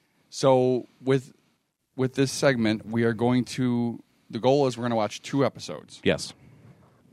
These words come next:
Speaker 1: We're gonna give our thoughts on the show based on the two episodes.
Speaker 2: And then if we would continue watching
Speaker 1: Yes.
Speaker 2: the show.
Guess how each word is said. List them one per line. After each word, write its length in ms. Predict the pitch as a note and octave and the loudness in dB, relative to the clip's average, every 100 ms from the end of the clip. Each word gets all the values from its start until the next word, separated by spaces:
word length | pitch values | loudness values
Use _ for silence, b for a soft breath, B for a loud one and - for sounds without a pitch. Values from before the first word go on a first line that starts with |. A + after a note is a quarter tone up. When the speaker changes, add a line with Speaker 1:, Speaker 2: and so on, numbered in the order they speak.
| - | -8
Speaker 1:
We're 120 | A2+ | -4
gonna 240 | A2+ A2 G2 | -2 -2 -4
give 240 | A2+ A#2+ | -2 0
our 80 | B2 | 2
thoughts 300 | B2+ A#2 - | 2 2 2
on 100 | A#2 | -2
the 60 | A#2 | -2
show 380 | - G#2 G2+ A#2 G#2 | -2 0 -2 -4 -6
based 240 | G#2 - | -6 -4
on 120 | A#2+ | -4
the 60 | B2 | -4
two 200 | - C3 | -4 -4
episodes. 540 | - - A2 G#2 G#2+ | -6 -10 -8 -8 -4
Speaker 2:
And 80 | G#2+ | 0
then 160 | F#2+ F#2+ | 2 2
if 200 | G2 F#2+ | 0 2
we 100 | G2 | 2
would 240 | F2 F2+ - | 2 0 -2
continue 460 | F2 D#2 E2+ D2+ | -4 2 4 4
watching 340 | C2+ A1+ - C2 | 2 0 0 0
Speaker 1:
Yes. 40 | |
Speaker 2:
the 40 | A#1 | -2
show. 260 | - - | -4 -8